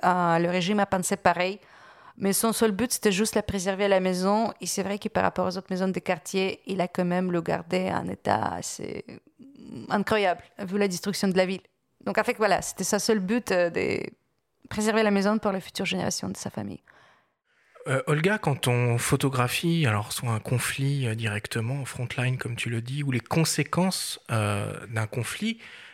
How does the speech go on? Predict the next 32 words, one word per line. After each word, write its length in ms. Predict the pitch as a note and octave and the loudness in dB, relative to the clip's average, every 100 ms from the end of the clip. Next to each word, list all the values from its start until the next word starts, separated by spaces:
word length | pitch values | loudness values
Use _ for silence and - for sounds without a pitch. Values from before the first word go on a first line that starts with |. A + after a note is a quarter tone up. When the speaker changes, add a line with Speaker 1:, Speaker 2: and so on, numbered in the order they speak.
| - | -6
Speaker 2:
il 120 | C3 | 0
y 20 | |
a 40 | B2 | 2
une, 220 | C3 C3 | 4 4
euh, 640 | A#2+ A#2 A#2 A2 A2+ A2 A#2 | 4 4 4 2 2 0 -2
quand 140 | - A#2 | -2 0
on 40 | |
fait 120 | - | 2
un 40 | B2+ | 4
reportage, 640 | A#2+ B2 - G3+ E3 C3+ - _ A#2+ | 2 0 2 2 0 -4 -12 _ -4
euh, 340 | A2 G#2+ G#2+ - - | -2 -2 -6 -10 -6
il 80 | |
y 40 | A#2 | -4
a 20 | |
une 100 | A2 | -2
question 320 | B2 - F3+ | 0 2 0
qui 140 | - A#2+ | 0 -4
se 60 | |
pose 320 | - D3+ C#3+ | 0 0 2
un 220 | A#2 G#2+ A2 | 2 0 0
peu 140 | A2+ | -4
toujours, 460 | - A#2 D3 G#3 - | -4 0 2 2 -2
c'est 340 | - B2 C3+ - - - - - | -2 0 0 -4 -18 -20 -14 -2
le, 880 | G#2+ G#2 G2 G2+ G2+ G2+ G#2 A2 | 2 4 4 4 4 4 2 2
l'équilibre 640 | A2+ A#2 - C#3 G#3+ F3+ C3+ | 2 0 0 2 2 2 0
ou 300 | A#2 A#2 A#2 | 2 4 4
le 160 | A2+ | 4
débat 320 | A#2+ B2+ D#3+ G3 | 2 2 2 0
qu'il 200 | - C3 | 2 2
y 40 | |
a 80 | D#3+ | 4
entre 420 | C3+ - - | 2 2 2